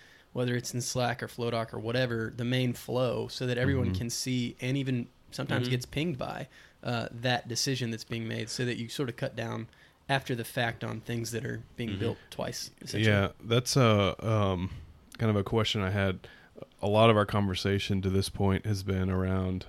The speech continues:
Speaker 2: uh, assumed, um, high levels of communication.
Speaker 3: Right.
Speaker 2: But, um, w-,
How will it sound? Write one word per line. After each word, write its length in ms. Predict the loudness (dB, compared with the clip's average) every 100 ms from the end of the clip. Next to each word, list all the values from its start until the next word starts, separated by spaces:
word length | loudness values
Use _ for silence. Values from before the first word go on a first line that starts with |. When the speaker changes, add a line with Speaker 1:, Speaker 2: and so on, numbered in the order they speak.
| -12
Speaker 2:
uh, 80 | -14 -10
assumed, 600 | -4 -2 2 4 6 2 -2
um, 400 | -2 0 0 -2 -8
high 200 | -4 0
levels 360 | 2 0 0 0
of 140 | 0
communication. 800 | 4 6 6 6 4 4 2 0 -4 -4
Speaker 3:
Right. 260 | -2 -2 -4 0
Speaker 2:
But, 260 | 2 2 2
um, 460 | 2 4 4 0 -4 -12 _ _ _ _ _ _
w-, 120 | -10